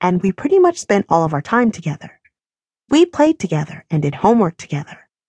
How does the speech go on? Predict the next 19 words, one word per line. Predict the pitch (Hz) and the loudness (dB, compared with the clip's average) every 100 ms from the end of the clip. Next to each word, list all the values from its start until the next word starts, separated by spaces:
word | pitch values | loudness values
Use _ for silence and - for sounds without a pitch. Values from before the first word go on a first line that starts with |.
| _ _ | _ _
We | 156 | -4
played | - 151 151 | -2 -2 -2
the | 202 | 0
same | 226 226 | 0 0
sports | - 285 240 208 - - | 2 2 0 -2 -14 -8
and | - - | -6 -2
cried | - 254 285 | 0 2 2
over | 302 | 0
the | 302 | -2
same | - 247 233 | 0 2 2
lack | 185 170 | 2 -2
of | 147 | -6
attention | - - 233 - 135 - _ | -4 0 0 0 -6 -8 _
for | - 349 | 0 0
the | 277 | 2
junior | 196 170 165 | 2 2 2
high | 151 147 | 0 -2
formal | - 143 - | -2 -2 -2
dance. | 165 175 175 _ - | -4 -4 -6 _ -20